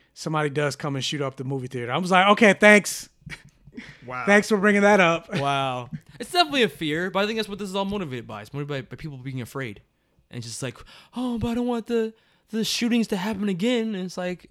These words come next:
Speaker 2: if it happens, it happens. But it's not because of the Joker. It's because some crazy person took that as an excuse to do it. Not because they, it, they were actually motivated by the movie to do it.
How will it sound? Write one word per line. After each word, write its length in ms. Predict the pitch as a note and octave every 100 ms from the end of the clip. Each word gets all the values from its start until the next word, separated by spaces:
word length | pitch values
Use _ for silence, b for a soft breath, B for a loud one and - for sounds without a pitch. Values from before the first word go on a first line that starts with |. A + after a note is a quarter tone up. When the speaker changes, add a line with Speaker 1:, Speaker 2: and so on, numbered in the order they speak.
| _ _ -
Speaker 2:
if 160 | E3
it 60 | G3
happens, 340 | F3+ G#3 A3
it 80 | G3
happens. 400 | F3+ A#3 E3+ B2+
But 100 | A#2+
it's 120 | C#3
not 160 | E3+ D#3
because 360 | C#3 - D#3 D3
of 60 |
the 80 | B2
Joker. 500 | G#2+ C#3 D3+ B2+ C3 _ _ _
It's 100 | C#3+
because 200 | D#3 E3
some 300 | - E3 E3+ -
crazy 280 | - G#3+ F#3
person 460 | C3+ A#2+ C3 E3 b b b -
took 160 | F#3
that 220 | F3+ E3+
as 120 | C#3+ D3+
an 40 |
excuse 640 | D3 - A#3+ G#3 - - -
to 80 | -
do 160 | C3+ G#2+
it. 100 | G#2+ _ _ _ _ _ -
Not 140 | D3+
because 240 | E3 E3+ C#3+
they, 140 | D3+
it, 260 | C3 D#3 D3
they 80 | D3+
were 100 | C3
actually 340 | - - E3
motivated 760 | B2+ B2+ E3 E3 C#3 C3 B2+ A#2+
by 200 | B2 C3
the 80 | A#2+
movie 320 | A#2+ D#3+ C#3
to 80 | A2
do 200 | A2 A2+
it. 180 | B2 -